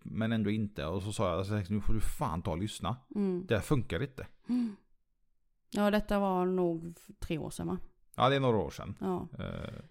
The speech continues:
Speaker 2: Sen dess så har jag le-, verkligen liksom sagt att nej, mammaveckan,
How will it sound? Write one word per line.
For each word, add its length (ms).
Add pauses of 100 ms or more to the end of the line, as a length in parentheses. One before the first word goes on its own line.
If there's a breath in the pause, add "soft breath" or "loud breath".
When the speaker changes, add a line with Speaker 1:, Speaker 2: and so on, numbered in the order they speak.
(380)
Speaker 2:
Sen 300
dess 240
så 80
har 160
jag 160
le-, 140 (140)
verkligen 560
liksom 260
sagt 300
att 200
nej, 340 (800)
mammaveckan, 840